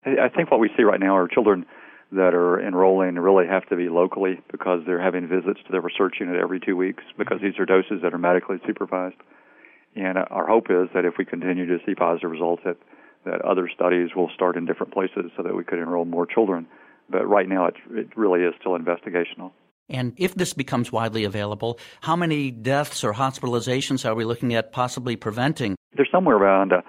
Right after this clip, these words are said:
Speaker 1: hundred thousand E R visits each year for, uh, food-induced anaphylaxis. And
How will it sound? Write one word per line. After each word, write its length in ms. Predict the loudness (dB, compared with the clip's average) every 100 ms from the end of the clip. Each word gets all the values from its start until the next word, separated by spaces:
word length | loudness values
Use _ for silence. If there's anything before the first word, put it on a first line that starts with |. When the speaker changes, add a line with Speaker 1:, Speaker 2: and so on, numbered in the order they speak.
| -14 -20 -18
Speaker 1:
hundred 360 | -6 2 4 4
thousand 520 | 4 2 2 -2 -4 -8 0
E 100 | 4
R 140 | 6
visits 300 | 4 2 0 -2
each 140 | -6 -2
year 200 | -2 -2 -2
for, 440 | 0 2 0 -4 -12 _ _ -18
uh, 100 | -4
food-induced 440 | 0 2 2 2 2
anaphylaxis. 720 | -2 -2 -2 -2 -4 -10 -16 -18 _ _ _ _ _ _ -16
And 320 | -8 -6 -6